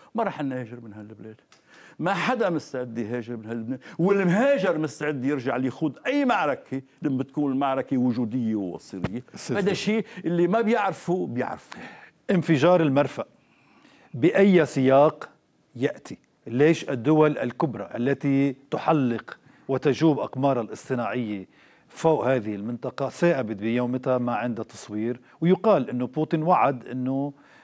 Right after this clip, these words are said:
Speaker 2: يبعت للمحقق العدلي، ما بعرف قديش، آه، صحيحة أو مش صحيحة هذه الخبرية، آه، يعطي لبنان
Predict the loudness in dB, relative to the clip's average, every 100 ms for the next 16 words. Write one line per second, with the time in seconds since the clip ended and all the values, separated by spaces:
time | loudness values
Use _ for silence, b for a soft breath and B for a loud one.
0 | b _ -2 0 4 2 2 -4 -6 -4
1 | -4 -4 -6 -8 -6 -6 -4 -2 0 0
2 | -2 -6 -6 -8 -6 -10 -10 B B B
3 | -8 -6 -4 -2 -2 0 0 -2 -2 -8
4 | -10 -4 -4 -4 -8 -10 -12 -14 -12 -6
5 | -4 -4 -6 b b b b _ -6 -4
6 | -2 -4 0 4 4 2 -4 -6 -10 -4
7 | -2 -2